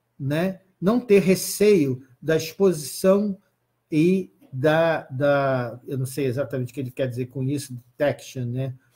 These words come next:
Abandonar a virtuosidade ao abraçá-la. É, to-, ambas tornam-se possibilidades. Há um virtuosismo possível também disso, que é justamente o que o Panda procura lá, na, na forma que ele,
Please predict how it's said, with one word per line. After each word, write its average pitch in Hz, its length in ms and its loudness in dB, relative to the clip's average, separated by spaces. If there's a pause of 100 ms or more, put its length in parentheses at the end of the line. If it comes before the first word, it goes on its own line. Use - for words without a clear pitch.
(280)
Abandonar 190 720 4
a 202 40 4
virtuosidade 175 1120 -2 (580)
ao 190 520 0
abraçá-la. 165 1000 -2 (160)
É, 135 240 -4 (500)
to-, 220 440 4
ambas 208 460 2
tornam-se 190 440 -2
possibilidades. 170 800 -4
Há 180 120 -2
um 190 140 2
virtuosismo 185 840 -2
possível 180 520 -6
também 180 400 0
disso, 165 320 -4
que 220 140 -6
é 226 140 0
justamente 196 400 -8
o - 20 -20
que - 80 -6
o 196 60 -4
Panda 185 360 -2
procura 185 640 -2
lá, 170 320 0 (420)
na, 151 320 -2
na 139 200 -6
forma 160 360 -2
que - 120 -6
ele, 151 400 -2